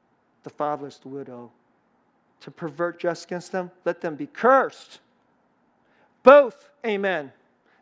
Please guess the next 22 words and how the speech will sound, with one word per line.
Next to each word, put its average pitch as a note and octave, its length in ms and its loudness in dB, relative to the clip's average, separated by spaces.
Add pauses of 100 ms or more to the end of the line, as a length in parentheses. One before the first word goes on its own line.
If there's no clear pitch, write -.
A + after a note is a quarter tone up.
The F#3+ 80 0
people C4 640 0 (680)
who G#3+ 140 -2
will G3+ 340 2 (160)
pervert A#3 480 2
justice, C#4 680 -2 (680)
may E3 100 -6
they D#3 80 -4
be D3 140 -12
cursed. - 520 -4
God B3+ 220 4
is D#4 100 -4
saying, A#3+ 340 0
"Amen D4 360 4
that." E3 360 0
<laughs> D#3+ 160 -16 (1700)
I - 60 -14
know G3 100 -4
it's F3 100 -8
kind E3+ 120 -6
of D3 60 -10
scary. F3+ 380 0